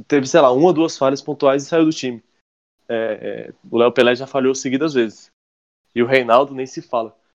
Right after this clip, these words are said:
Mas, diferente do Arboleda, né, que acho que o torcedor de São Paulo hoje em dia quer a cabeça do Arboleda, quer ele o mais longe possível do time. Mas Bruno Alves não, Bruno Alves é super identificado com a torcida. E falando do River, realmente, o time do River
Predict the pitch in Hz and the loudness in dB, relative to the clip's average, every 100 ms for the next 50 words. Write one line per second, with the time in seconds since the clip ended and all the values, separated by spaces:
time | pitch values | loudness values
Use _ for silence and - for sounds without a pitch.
0 | _ 117 120 127 127 127 123 120 117 110 | _ -10 -6 -4 -4 -4 -6 -6 -8 -8
1 | 113 117 135 131 147 143 147 131 175 160 | -10 -2 0 2 2 4 4 4 2 -2
2 | 156 156 135 123 113 107 _ 120 - - | -4 -6 -8 -8 -8 -12 _ -18 -10 -6
3 | 127 131 127 131 117 117 123 120 120 117 | -2 0 0 0 -2 0 0 0 0 0
4 | - 117 135 120 131 - 135 135 139 120 | 2 2 2 -2 -2 -2 -2 0 0 0
5 | 131 139 - 123 127 113 123 147 147 143 | -2 -4 -6 -4 -4 -6 -6 -2 -4 -4
6 | 151 - 135 139 127 - 131 165 _ _ | -8 -6 -6 -6 -8 -10 -10 -12 _ _
7 | _ _ _ _ _ - 117 127 120 139 | _ _ _ _ _ -4 -2 -2 -2 0
8 | 143 139 160 175 147 131 131 123 135 135 | 4 4 2 0 -2 -2 -4 -4 -6 -10
9 | - 147 160 160 151 151 170 - 117 110 | -8 -8 -6 -8 -6 -6 -6 -6 -10 -12
10 | _ _ _ 120 117 143 165 185 160 180 | _ _ _ -6 2 4 4 2 2 2
11 | 156 151 180 180 180 147 139 139 139 151 | 0 0 0 0 -2 -10 -8 -6 -4 -4
12 | 127 | -6